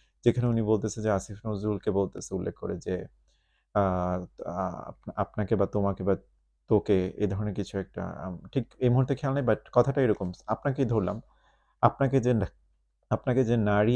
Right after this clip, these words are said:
আর বোতল সাপ্লাই দেয়, এই যে একটা কথা যে আস-, ডক্টর আসিফ নজরুলকে যে সে উল-, উ-, মানে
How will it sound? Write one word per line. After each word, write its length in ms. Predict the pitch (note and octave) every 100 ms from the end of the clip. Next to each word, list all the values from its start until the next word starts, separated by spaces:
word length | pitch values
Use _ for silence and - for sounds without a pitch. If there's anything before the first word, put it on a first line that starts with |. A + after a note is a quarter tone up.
| C3
আর 100 | A2
বোতল 340 | F2 G2+ A2 A2
সাপ্লাই 440 | - G2+ - F#2
দেয়, 220 | F2 E2 - _ _ _ _ _ _ _ _ _ _ -
এই 140 | G2
যে 160 | G#2 C3+ C3+
একটা 220 | A#2+ C3
কথা 340 | G#2+ G2 - F2 F2 F#2+
যে 120 | F#2
আস-, 280 | F2 F2+ -
ডক্টর 240 | F#2 G2 G#2
আসিফ 240 | F#2+ G#2 A2
নজরুলকে 440 | G2+ G#2 G2+ G#2+ G#2+ G#2
যে 140 | G2 G#2+
সে 160 | - G#2+
উল-, 320 | F#2 G2 -
উ-, 180 | G#2+ G2+ -
মানে 220 | G2+ F#2